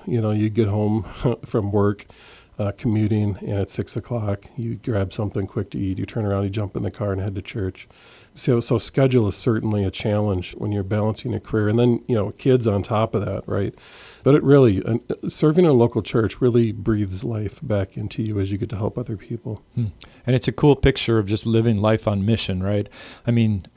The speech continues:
Speaker 2: I, I mean, I would say this, and I know that you'd agree. God, God gave you a different calling, Jeremy, but prior to that, that was God's call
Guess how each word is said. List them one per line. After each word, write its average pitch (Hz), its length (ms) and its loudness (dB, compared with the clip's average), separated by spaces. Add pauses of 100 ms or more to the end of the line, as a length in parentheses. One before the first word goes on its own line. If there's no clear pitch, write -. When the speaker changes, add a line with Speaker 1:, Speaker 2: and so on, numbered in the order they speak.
(240)
Speaker 2:
I, 107 100 2
I - 100 -2
mean, 113 160 0
I 117 100 4
would 120 180 6
say 135 280 6
this, 90 320 2
and 98 120 0
I 98 40 0
know 101 160 0
that 90 220 -6
you'd 101 100 0
agree. 104 340 2
God, 123 300 6 (200)
God 156 260 2
gave 127 240 6
you 110 140 4
a 98 60 4
different 117 520 0
calling, 90 440 -2
Jeremy, 95 340 -6
but 98 280 -2 (460)
prior 151 360 6
to 117 160 0
that, 90 360 0 (140)
that 160 240 4
was 117 300 2
God's 98 400 2
call 113 640 2